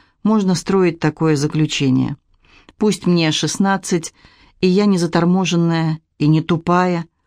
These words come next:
и меня не запирали с детства в кладовке, насколько я знаю, но зачистка есть зачистка. Она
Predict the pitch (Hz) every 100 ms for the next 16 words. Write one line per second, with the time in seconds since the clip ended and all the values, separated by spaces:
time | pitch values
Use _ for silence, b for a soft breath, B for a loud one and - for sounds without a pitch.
0 | _ _ _ _ 180 190 190 185 165 165
1 | 180 185 170 143 127 147 - 147 - 143
2 | 135 160 165 - 156 156 b b b b
3 | 165 170 - 175 165 160 156 143 151 147
4 | 143 143 - _ - 180 220 220 220 _
5 | _ _ 139 165 160 - 190 - 156 147
6 | 156 - - 135 147 - 135 - - 127
7 | - _ _ _ _ - 160 175 185 165